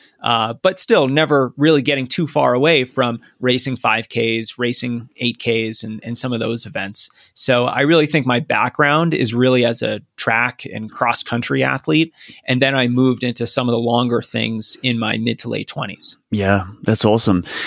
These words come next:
Speaker 2: And, you know, for the listeners, um, Jason has a really great podcast called Strength Running and a blog and, and website of the same name. And today I wanted to, you know, talk specifically with you, Jason, around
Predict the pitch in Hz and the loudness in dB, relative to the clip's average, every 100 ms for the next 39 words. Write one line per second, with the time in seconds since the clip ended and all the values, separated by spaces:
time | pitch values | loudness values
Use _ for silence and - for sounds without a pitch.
0 | - - 127 123 123 113 - 165 131 131 | -10 -2 2 4 4 4 4 4 4 2
1 | - 117 104 92 - 107 101 98 113 110 | 2 2 2 -2 -2 0 0 2 2 2
2 | 107 104 101 92 104 104 104 98 95 - | 0 2 0 2 2 4 2 2 0 0
3 | 107 98 101 95 - 101 95 - - - | -2 0 2 0 0 2 0 0 -6 0
4 | 110 101 104 101 104 98 90 90 98 101 | -2 0 0 4 4 2 0 -2 2 4
5 | 104 98 90 92 87 98 95 98 90 - | 4 0 -2 -4 0 -2 0 0 0 0
6 | 95 95 - 107 98 95 95 92 85 - | -4 -4 0 2 2 2 0 -2 -6 -16
7 | - - - - 110 107 104 90 - - | -18 -18 -8 -2 2 2 2 -2 -10 -20
8 | - - _ - 127 139 175 127 127 110 | -20 -20 _ 0 4 6 6 4 4 2
9 | - 110 104 98 - _ _ _ _ _ | 2 4 4 2 -2 _ _ _ _ _
10 | _ 110 104 98 - - 131 - _ _ | _ 0 2 0 -2 2 2 2 _ _
11 | - - 120 - - 156 120 107 127 127 | -12 -2 0 0 2 4 4 4 4 4
12 | 110 110 101 98 104 107 107 107 101 | 2 0 -2 0 2 4 4 2 -2